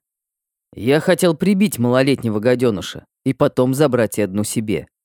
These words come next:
И сделать ее, наконец, своей. Зря не инициировал, когда представился отличный повод. Жалостливый идиот.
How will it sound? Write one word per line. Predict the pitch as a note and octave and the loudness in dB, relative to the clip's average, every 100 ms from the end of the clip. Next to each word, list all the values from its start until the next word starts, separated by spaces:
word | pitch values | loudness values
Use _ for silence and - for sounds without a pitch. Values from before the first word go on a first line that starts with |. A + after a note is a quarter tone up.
| _ _ - | _ _ -6
И | A2 | -2
сделать | C#3 C3 E3+ E3 - | -2 2 2 2 0
ее, | G2+ G2 | -2 -4
наконец, | G#2 C#3 C3 A#2+ | -2 -2 0 -2
своей. | - C3+ D#3 C3+ F#2 - _ _ _ _ | -2 2 2 2 -4 -10 _ _ _ _
Зря | - A2+ D3 D#3 B2 | -8 -2 2 2 2
не | A2 A#2 | 0 0
инициировал, | A#2+ A2+ - C#3+ B2+ A2+ A2 | 0 -2 0 0 2 0 0
когда | A#2 A#2 A2 | -2 -2 -2
представился | A2+ A#2 - C#3+ A#2 G#2 A2+ | -4 -8 -2 2 2 0 -2
отличный | G#2+ C3 A2 - A#2+ | -2 -2 -2 -2 0
повод. | D3+ B2+ G#2 - _ _ _ - | 2 0 -2 -8 _ _ _ -10
Жалостливый | B2 C#3 C#3 F2+ - - A#2 A2+ A2 | -4 0 0 -2 -6 -4 -2 0 0
идиот. | A2+ B2 G2 - | 0 2 0 -4